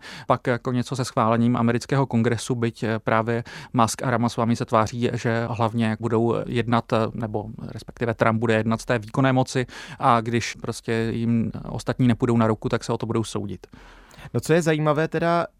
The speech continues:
Speaker 2: jak říkáš, je to, že Ministerstvo pro efektivitu nebo Ministerstvo efektivity státní správy,
Speaker 1: Víceméně.
Speaker 2: že by to měli řídit dva lidé, to asi není úplně efektivní, nebo?
Speaker 1: O tom samozřejmě vtipkuje spousta lidí. Mně to, jako když na to přistoupím, na to, že třeba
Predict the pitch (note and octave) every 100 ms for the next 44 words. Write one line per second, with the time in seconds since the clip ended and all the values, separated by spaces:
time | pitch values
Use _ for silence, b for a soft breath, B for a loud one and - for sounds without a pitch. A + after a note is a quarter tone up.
0 | - C3 C#3 C3 C3 - C3+ D3 D3+ D3+
1 | D#3 - G#2+ A2 A2+ C3+ C3+ A#2 A#2 C3
2 | - C#3+ D3 D3+ D3 D3+ D#3 - - B2+
3 | - E3+ F3 E3+ D3 C#3+ - C3 B2+ B2
4 | C3 C#3 - - B2+ - B2+ A#2+ - B2
5 | A#2+ A#2 - - G#2+ - A#2+ - A2 A2+
6 | B2 A#2+ A#2+ G#2+ A#2 - A2 A2 C#3+ C#3+
7 | D#3 C#3 C#3+ C3+ A#2+ C#3 C#3 A#2 G#2 A2+
8 | - A#2 A2+ C#3 C3+ A#2 - A2 - G2+
9 | G2+ F#2+ G#2 D3 F3 - - B2+ C#3 D3+
10 | C#3+ C3 D3+ - - C#3+ D3 C#3 C3+ A#2+
11 | D3+ B2 A#2+ C3+ C#3+ B2+ B2 B2 D#3 C3+
12 | A#2 A#2+ - A#2 A#2+ A#2+ B2+ B2 A#2+ -
13 | - - D#3 C3 A#2 A2+ A#2 A#2 A#2 A2+
14 | - B2 A2